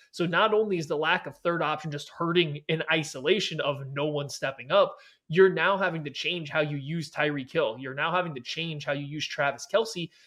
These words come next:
and it's hurting them. Look at where Tyreek Hill's being lined up right now. He's getting a ton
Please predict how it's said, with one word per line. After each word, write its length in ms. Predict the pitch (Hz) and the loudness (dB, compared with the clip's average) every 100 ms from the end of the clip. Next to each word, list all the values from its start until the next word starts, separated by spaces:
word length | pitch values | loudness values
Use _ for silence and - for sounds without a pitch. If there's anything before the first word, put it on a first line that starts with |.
| _ - | _ -2
and 100 | 196 | 0
it's 120 | 220 | 4
hurting 260 | 233 226 214 | 4 4 4
them. 260 | 269 131 - _ _ | 2 0 -8 _ _
Look 180 | - 220 | 4 4
at 100 | 247 - | 2 4
where 160 | 208 | 6
Tyreek 360 | 220 208 214 185 | 6 6 2 2
Hill's 180 | 202 180 | 0 2
being 160 | 180 | 0
lined 220 | 165 151 151 | 0 0 2
up 160 | 185 | 2
right 140 | 139 127 | 0 -6
now. 180 | 110 - - _ - | -10 -14 -20 _ -4
He's 220 | 202 180 | -2 0
getting 260 | 233 240 | -2 -2
a 60 | 160 | -2
ton 600 | - - - 175 170 143 | -6 -12 -2 2 2 0